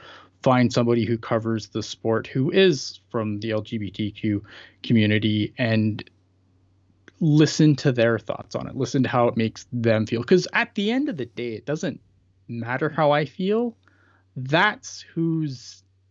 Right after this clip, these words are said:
important, right? Like, those, those are the feelings that I think should matter. And I think if you are not supportive, I think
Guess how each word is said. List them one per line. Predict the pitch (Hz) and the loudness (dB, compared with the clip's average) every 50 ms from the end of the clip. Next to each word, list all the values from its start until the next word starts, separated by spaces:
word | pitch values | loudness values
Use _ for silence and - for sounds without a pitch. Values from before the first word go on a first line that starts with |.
| _ _ _ - | _ _ _ -8
important, | 156 135 123 127 - 139 127 110 - - - | -6 -6 -6 -6 -6 -6 -6 -6 -8 -12 -14
right? | 113 113 127 127 123 | -10 -8 -8 -6 -4
Like, | 135 123 120 120 | -4 -6 -4 -2
those, | - 151 160 170 180 180 160 - - - _ _ _ _ _ _ _ _ _ _ _ _ _ _ _ _ - | 0 4 6 6 6 6 4 0 -10 -20 _ _ _ _ _ _ _ _ _ _ _ _ _ _ _ _ 4
those | - 180 220 214 | 4 6 6 6
are | 208 202 | 4 4
the | 185 170 | 2 2
feelings | - - 160 151 147 143 135 120 - | 2 2 0 0 0 0 -2 -2 -2
that | 139 127 120 | -2 -2 -2
I | 123 117 123 _ _ | -4 -6 -8 _ _
think | - 135 120 117 - _ - - | -4 -2 -2 -4 -6 _ -20 -18
should | - - - - 123 117 | -16 -12 -8 -6 -6 -2
matter. | 120 113 110 104 104 | -2 -2 -2 -2 -4
And | 98 101 | -6 -8
I | 110 | -8
think | 107 - 147 135 123 123 - | -6 -2 -2 -2 -2 -2 -4
if | 127 131 113 - - - - - _ _ _ _ _ _ _ _ _ _ _ | -6 -6 -6 -6 -8 -18 -20 -20 _ _ _ _ _ _ _ _ _ _ _
you | - - - 131 120 117 117 117 117 113 113 110 110 110 110 113 - - - - _ - _ _ _ _ _ _ _ _ _ - - _ - - | -16 -8 -2 0 2 2 2 2 2 2 2 2 2 0 0 -2 -6 -12 -20 -20 _ -20 _ _ _ _ _ _ _ _ _ -20 -20 _ -6 -2
are | - 113 113 110 110 107 | 0 2 2 2 0 -2
not | 110 113 120 123 110 113 123 135 - _ _ | -2 0 2 4 4 4 4 2 0 _ _
supportive, | - - - 175 156 - - 170 175 185 220 226 220 - | -12 -4 -2 -2 -2 0 2 2 4 4 4 2 2 0
I | - 190 190 180 | 0 2 2 2
think | 180 - - 196 190 | 2 0 0 0 0